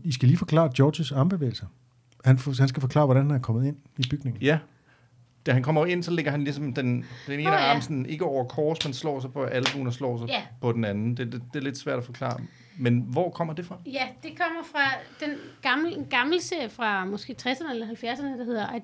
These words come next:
Speaker 3: Dream of Jeannie, tror jeg, den hedder. Hvor at, øh, det er sådan en mand, der har en, en kvindelig ånd i en flaske. Og så kan hun, gør hun sådan med armene, som George gør, og så blinker hun, og så kan hun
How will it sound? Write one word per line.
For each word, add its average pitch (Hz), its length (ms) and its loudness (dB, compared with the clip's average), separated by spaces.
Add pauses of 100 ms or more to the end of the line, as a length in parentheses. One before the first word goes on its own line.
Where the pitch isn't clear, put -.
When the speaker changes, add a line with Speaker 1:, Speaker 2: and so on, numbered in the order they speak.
Speaker 3:
Dream 240 160 -2
of 226 100 -4 (340)
Jeannie, 254 260 0 (100)
tror 247 140 -8
jeg, 208 80 -6
den 208 80 -6
hedder. 226 140 -2 (400)
Hvor 240 200 -4
at, 226 220 -8
øh, 226 60 -2
det 208 140 -6
er 220 60 -6
sådan 247 260 -4
en 233 100 -2
mand, 269 180 2 (160)
der 233 80 -6
har 214 340 -2
en, 226 240 -6 (280)
en 214 300 -10
kvindelig 254 400 -4
ånd 240 180 -6
i 240 40 -10
en 240 120 -8
flaske. 208 320 -8 (1000)
Og 269 80 -10
så 294 160 -6 (180)
kan 269 100 -4
hun, 254 180 -4
gør 262 80 -6
hun 269 160 -2
sådan 262 380 -6
med 254 120 -10 (120)
armene, 269 180 -4
som 214 140 -10
George 254 280 -6
gør, 269 220 -10
og 247 60 -16
så - 80 -14 (100)
blinker 262 240 -2
hun, 233 160 -8 (280)
og - 60 -14
så 277 80 -10
kan 247 160 -10
hun 233 180 -4